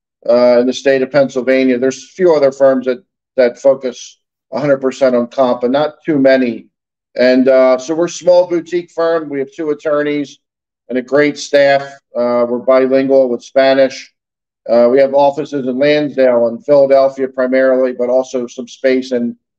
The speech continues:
the Lehigh Valley and, uh, and Lancaster as well. So, uh, we're always happy to meet with our clients where they reside, or they can come to us, or we can do a Zoom call.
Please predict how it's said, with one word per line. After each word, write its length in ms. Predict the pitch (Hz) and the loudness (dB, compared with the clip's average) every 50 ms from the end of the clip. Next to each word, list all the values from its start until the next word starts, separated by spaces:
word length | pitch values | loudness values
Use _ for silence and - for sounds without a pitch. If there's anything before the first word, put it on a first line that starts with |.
| _ _ _ _ _ _ | _ _ _ _ _ _
the 80 | 131 | 0
Lehigh 380 | 131 131 139 139 139 139 135 131 | 2 2 2 2 2 0 0 0
Valley 500 | 123 131 127 127 127 127 127 131 127 127 | 2 2 2 4 4 4 2 2 0 0
and, 200 | 120 117 120 117 | -2 -4 -8 -8
uh, 360 | - 120 117 117 117 113 110 107 - _ _ _ _ _ _ _ _ _ _ | -4 -2 -2 0 0 0 -2 -4 -8 _ _ _ _ _ _ _ _ _ _
and 200 | 113 120 120 123 | -2 -2 0 2
Lancaster 560 | 131 131 131 131 131 123 - - 123 120 120 | 2 2 2 0 -4 -8 -6 -4 -2 0 0
as 120 | 117 117 | -2 0
well. 300 | 120 127 131 127 123 120 | 2 4 4 4 4 2
So, 480 | 120 - - 127 123 123 123 120 120 - _ _ _ _ _ _ _ _ _ _ | 0 0 0 2 4 4 2 0 -2 -6 _ _ _ _ _ _ _ _ _ _
uh, 500 | 117 120 123 123 123 123 123 123 123 120 123 | 0 2 2 4 4 6 6 4 4 2 2
we're 120 | 143 160 | 2 2
always 200 | 156 156 160 151 | 4 2 2 0
happy 260 | 170 165 151 151 151 | 0 -2 -2 -2 -6
to 60 | 143 139 | -6 -6
meet 160 | 147 151 147 | -6 -4 -4
with 160 | 147 151 143 | -4 0 0
our 100 | 147 143 | 0 -2
clients 680 | - - 151 147 143 143 143 143 135 139 - - - _ _ _ _ _ _ _ | 0 -2 0 0 2 2 0 -2 -4 -8 -12 -18 -20 _ _ _ _ _ _ _
where 160 | _ 131 139 139 | _ -2 2 2
they 120 | 139 139 | 2 2
reside, 600 | 135 139 139 131 135 175 175 170 170 165 160 156 | 2 0 -2 0 2 2 2 4 4 2 0 0
or 60 | 139 131 | -2 -2
they 160 | 127 131 131 | -2 -2 -4
can 120 | - 131 | -6 -14
come 220 | 123 - 147 139 135 | -6 -4 -2 0 0
to 100 | 135 131 | 0 0
us, 380 | 143 151 151 151 151 147 - | 2 2 2 2 0 0 -2
or 120 | 131 123 120 | -4 -2 -2
we 120 | 120 120 | -2 -4
can 160 | 120 127 123 | -4 -6 -4
do 180 | 120 131 123 120 | -2 -2 0 0
a 60 | 123 | -2
Zoom 300 | 120 135 147 151 147 147 | -2 -2 -2 0 0 -2
call. 480 | 147 - 147 139 139 139 135 135 - _ | 0 2 2 4 4 4 2 0 -4 _